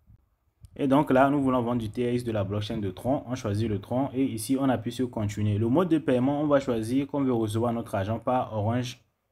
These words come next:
Cameroun. Et on fait la même chose. Je vais aller directement sur carnet d'adresse ici pour sélectionner une adresse préenregistrée pour aller vraiment vite. Et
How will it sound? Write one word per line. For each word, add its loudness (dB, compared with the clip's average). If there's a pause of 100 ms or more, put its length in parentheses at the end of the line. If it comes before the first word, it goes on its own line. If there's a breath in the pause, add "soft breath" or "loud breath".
(680)
Cameroun. 0 (720)
Et -8
on 2
fait 4
la 6
même 0
chose. 0
Je -4
vais 2
aller 4
directement 0
sur -2
carnet 0
d'adresse -2
ici -6
pour -2
sélectionner -2
une 0
adresse -4
préenregistrée 0
pour -2
aller 0
vraiment 0
vite. -4 (640)
Et 2